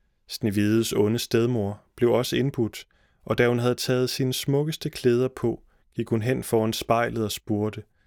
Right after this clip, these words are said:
"Lille spejl på væggen der, hvem er skønnest i landet her?" Spejlet svarede, "Du er vel dejligst i dette land,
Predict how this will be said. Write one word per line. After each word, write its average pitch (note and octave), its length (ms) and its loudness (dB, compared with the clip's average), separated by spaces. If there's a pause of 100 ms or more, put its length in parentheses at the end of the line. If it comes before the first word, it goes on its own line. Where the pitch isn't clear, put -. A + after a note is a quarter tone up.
(460)
"Lille B2 280 0
spejl C3 400 2
på A#2 160 -4
væggen A#2 380 0
der, G#2+ 320 2 (220)
hvem A#2+ 360 0 (100)
er - 40 -18
skønnest A#2 560 0
i B2 40 4
landet G#2+ 360 0
her?" G#2 240 -2 (840)
Spejlet G2+ 460 2
svarede, G#2+ 540 -2 (600)
"Du G#2+ 100 -2
er G#2 40 -2
vel F2+ 200 0
dejligst A2 520 0
i C#3 80 -2
dette C3 280 2
land, A2 260 0